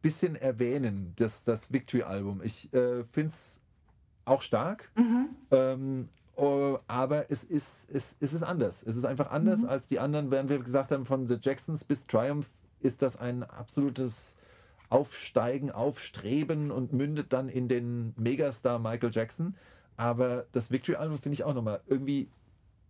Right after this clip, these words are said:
Speaker 1: ich weiß nicht, wie, wie, wie steht ihr dazu? Hört ihr das gerne? Hört ihr das ab und zu mal? Könnt ihr es gar nicht hören? Oder sagt ihr, hm, oder merkt ihr das auch, dass das irgendwie ein bisschen anders ist als die anderen?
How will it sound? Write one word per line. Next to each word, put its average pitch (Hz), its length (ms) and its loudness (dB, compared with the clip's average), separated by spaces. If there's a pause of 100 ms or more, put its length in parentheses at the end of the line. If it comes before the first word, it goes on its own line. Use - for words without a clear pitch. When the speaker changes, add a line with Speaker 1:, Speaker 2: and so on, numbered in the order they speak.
(640)
Speaker 1:
ich 120 120 2
weiß 139 140 4
nicht, 120 100 -2
wie, 131 120 -2
wie, 131 200 -2
wie 151 100 0
steht 156 220 0
ihr 165 100 0
dazu? 110 520 -2
Hört 120 200 0
ihr 143 80 -4
das - 380 -4 (120)
gerne? 156 440 2
Hört 147 180 2
ihr 143 60 -10
das 151 160 -2
ab - 160 -4
und 139 100 0
zu 143 180 0
mal? 131 260 2
Könnt 131 200 -2
ihr 143 60 2
es 135 100 -6
gar 131 140 0
nicht 131 160 -4
hören? 131 240 2
Oder 117 160 2
sagt 113 240 -4
ihr, 110 240 0
hm, 110 340 -8 (1300)
oder 113 140 4
merkt 135 260 0
ihr 185 60 4
das 156 140 -2
auch, 147 200 -2
dass 143 160 0
das 127 140 -2
irgendwie 143 260 2
ein 135 40 -4
bisschen 139 240 -4
anders 143 280 0
ist 117 140 -4
als 123 200 -2
die 123 120 2
anderen? 127 360 -2